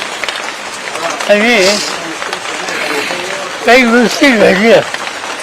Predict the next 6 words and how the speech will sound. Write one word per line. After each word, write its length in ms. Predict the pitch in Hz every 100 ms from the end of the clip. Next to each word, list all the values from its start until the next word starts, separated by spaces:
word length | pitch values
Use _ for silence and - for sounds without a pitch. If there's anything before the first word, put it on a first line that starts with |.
| - - - - - - - - - 147 143 -
उदाहरणार्थ, 760 | 208 214 254 247 240 208 170 160 147 151 - - - - 143 160 160 - - - - - - - - - - - - - - - - 208
आता 520 | 175 - 254 247 233 202 - - 156 - - - - - -
समोरचे 680 | 220 254 294 247 196 254
जे 160 | 226 247
उमेदवार 480 | 226 220 233 214 220
आहेत 260 | 202 185